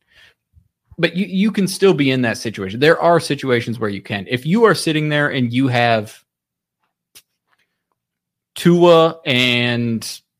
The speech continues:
you know, someone else that's, you know, meh,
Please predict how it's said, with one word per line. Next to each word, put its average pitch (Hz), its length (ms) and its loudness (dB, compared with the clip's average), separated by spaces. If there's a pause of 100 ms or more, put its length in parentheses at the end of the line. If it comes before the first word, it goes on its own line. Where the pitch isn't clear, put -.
(320)
you 143 140 -6
know, 120 220 -6 (480)
someone 120 420 -4
else 123 380 -6
that's, 127 320 -10
you 135 240 -6
know, 120 220 -6 (200)
meh, 135 380 -2